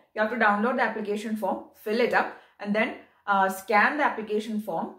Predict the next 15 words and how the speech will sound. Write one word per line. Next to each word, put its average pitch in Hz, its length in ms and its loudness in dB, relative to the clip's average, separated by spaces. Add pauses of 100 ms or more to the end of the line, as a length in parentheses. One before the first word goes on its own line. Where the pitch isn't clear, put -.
(120)
and 214 180 -2
also 214 320 2
along 220 240 0
with 226 160 0
the 269 160 -4 (300)
necessary 226 500 -4
documents 190 500 0
you 226 80 -2
have 214 300 0
to, 339 400 -4
uh, 175 440 2
actually 196 380 -4
send 202 300 0
a 247 80 2
mail. 190 480 -2